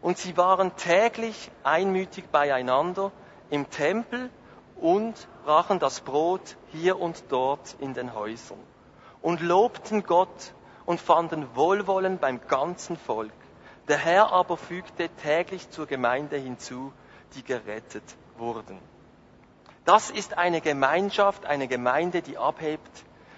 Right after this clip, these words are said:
Das sind Menschen, die ein leidenschaftliches Christsein leben. Und wir haben aus diesen, aus diesen, aus dieser ersten Gemeinde heraus fünf Begriffe formuliert,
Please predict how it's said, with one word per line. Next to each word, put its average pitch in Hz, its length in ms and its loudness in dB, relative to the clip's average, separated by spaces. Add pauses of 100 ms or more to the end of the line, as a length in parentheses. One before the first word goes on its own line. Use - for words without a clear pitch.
(120)
Das 180 180 2
sind 180 220 -2
Menschen, 190 420 2
die 185 100 2
ein 160 140 2
leidenschaftliches 147 840 -4
Christsein 123 600 -10
leben. 117 280 -18 (460)
Und 156 120 -6
wir 214 140 4
haben 226 180 8
aus 190 200 6
diesen, 190 320 -4 (1600)
aus 185 200 0
diesen, 185 280 -6 (640)
aus 175 160 -2
dieser - 200 -2
ersten 214 360 0
Gemeinde 196 440 6
heraus 175 380 6
fünf 226 380 0
Begriffe 196 480 0
formuliert, 185 560 -2